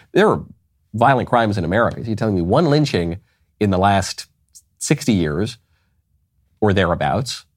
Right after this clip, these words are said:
and then lynching was only really a, a, a major problem in America through, what, the forties,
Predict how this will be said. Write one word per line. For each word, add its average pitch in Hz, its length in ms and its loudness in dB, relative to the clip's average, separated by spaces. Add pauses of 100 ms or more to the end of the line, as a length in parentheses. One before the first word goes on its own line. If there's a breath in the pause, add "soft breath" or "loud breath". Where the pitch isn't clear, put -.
(220)
and 113 120 0
then 120 420 0
lynching 170 360 2
was 113 120 2
only 135 240 2
really 98 600 0 (200)
a, 95 60 -8 (180)
a, 95 80 -6 (540)
a 95 60 -4
major 135 440 2
problem 82 440 0
in 80 60 -2
America 90 460 -2
through, 139 200 -4
what, 131 160 -2
the 92 60 -10
forties, 135 680 -2